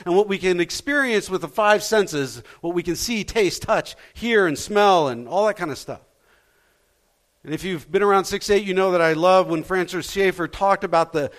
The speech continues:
the line between the divine and nature, that there's a line that, that we drew between the divine and nature,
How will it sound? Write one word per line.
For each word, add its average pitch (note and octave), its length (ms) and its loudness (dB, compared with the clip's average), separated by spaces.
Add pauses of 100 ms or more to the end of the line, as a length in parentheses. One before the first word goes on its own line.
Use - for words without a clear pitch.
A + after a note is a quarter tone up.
the D#3+ 120 0
line G3 480 6
between F3 340 -2
the D#3 80 -2
divine F3+ 680 4 (300)
and D3 180 -4
nature, D#3+ 340 -2
that B2+ 160 -10
there's C3+ 200 -4
a C3+ 40 0
line F#3+ 540 2
that, D3 320 -2
that C#3 220 -4 (320)
we D3+ 180 -8
drew F#3+ 500 0
between G3+ 440 -2
the D#3+ 100 0
divine F3 400 2
and D#3+ 140 0
nature, F#3 520 0